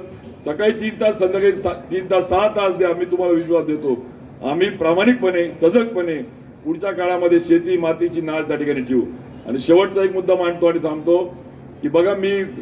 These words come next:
सकाळी बोललो धरणगावला, काल देवळी गावामध्ये गेलो, एक शेतकरी मला बोलला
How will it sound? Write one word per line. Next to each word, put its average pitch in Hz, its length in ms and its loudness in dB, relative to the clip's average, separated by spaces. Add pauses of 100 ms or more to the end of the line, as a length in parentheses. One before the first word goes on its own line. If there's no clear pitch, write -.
सकाळी 160 320 0
बोललो 180 280 4
धरणगावला, 175 560 4 (460)
काल 170 160 2
देवळी 180 300 4
गावामध्ये 196 460 2
गेलो, 190 200 4
एक 190 100 4
शेतकरी 175 380 2
मला 180 220 0
बोलला 165 340 2